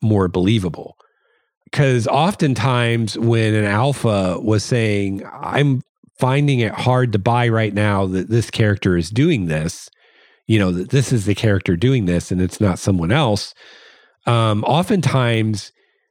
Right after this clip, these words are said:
the reason for that wasn't a thing of it didn't make sense. It was that I had neglected to share some crucial details about what was going on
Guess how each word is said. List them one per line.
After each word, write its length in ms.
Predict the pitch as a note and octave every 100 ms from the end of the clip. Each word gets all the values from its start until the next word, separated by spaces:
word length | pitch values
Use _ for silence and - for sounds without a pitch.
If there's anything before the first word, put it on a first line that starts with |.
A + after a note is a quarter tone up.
| _ _ _ _
the 240 | A3+ B2+ B2+
reason 520 | A2+ G3 C#4 G#3+ D#3
for 160 | C#3+
that 480 | B2 A2 G#2+ G#2 G2+ - -
wasn't 840 | D3+ C3 A#2+ D3+ D#3+ F3 C#3 A#2 -
a 120 | C#3
thing 420 | A2 - C#3+ C3
of 840 | B2+ A#2 A#2 A2+ A2 G2+ G2+ G#2+ - _ -
it 160 | C3
didn't 220 | A#2 C#3+
make 180 | A2 G#2
sense. 460 | - E3+ C3+ G#2+ -
It 120 | B2+
was 340 | B2+ B2 A2+ -
that 340 | A#2+ A2+ G#2+
I 180 | - A#2 A2+
had 320 | A2+ G2+ A2+
neglected 840 | G#2+ A2 A2 A#2 - A#2+ G2+ F#2+ G2 _ _ _ _ _ _ _
to 300 | - C#3 A#2+
share 420 | A2+ - A#2+ A2+ G#2
some 200 | - G2
crucial 380 | - A2+ -
details 800 | F#2+ D3+ F3 G#2+ G#2+ G2 G2 F#2+ - - _ _ _
about 360 | A2 G#2+ G2+ F#2
what 200 | F#2 F#2+
was 160 | F#2
going 320 | - G#2+ F2+ G#2+
on 560 | A3 G3 F#3 F3+ F3